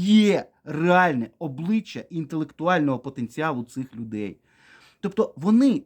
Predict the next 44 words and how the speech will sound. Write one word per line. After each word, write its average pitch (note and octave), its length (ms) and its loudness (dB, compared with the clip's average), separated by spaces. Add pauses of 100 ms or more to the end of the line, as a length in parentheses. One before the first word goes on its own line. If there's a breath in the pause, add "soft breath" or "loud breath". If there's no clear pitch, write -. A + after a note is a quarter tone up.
настільки F#3+ 680 -6
бундючні, E3+ 580 -6
вони A3+ 160 0
ж F#3+ 120 -8
реально, G3 240 -2
чому D3+ 240 -4
так D3 160 -8
відбувається? B2+ 400 -6
Вони G#3+ 120 -4
думають: G#3+ 220 -6
«Та, F4 240 -8
ті, G3+ 160 -10
ті E3+ 160 -10
журнашлюхи, F3 720 -8 (220 loud breath)
що - 160 -12
з F3 100 -16
ними E3+ 160 -6
діло D3 360 -2
іметь? C#3+ 460 -2 (220 soft breath)
Якщо D#3 200 -6
вони F3+ 120 -4
з F#3 80 -12
нами F#3 200 -4
діло F#3 340 -2
не G3 140 -2
мають, G#3 360 0
то F#3+ 80 -4
ми G3 120 -2
з F3+ 80 -10
ними G3 200 -4
взагалі G3 220 -6
даже G3+ 180 2
говорити A3 340 2
не G#3 100 -6
будемо. E3 600 -4 (220 loud breath)
У G3 80 -4
нас, G#3 220 0
он, F#3+ 120 -4 (260 soft breath)
Telegram-канали A3+ 1000 4
по G#3+ 160 -2
мільйону B3 580 4
підписчиків». A#3 720 -4 (100)
Ну, G3+ 120 -8
правда, C3 560 -4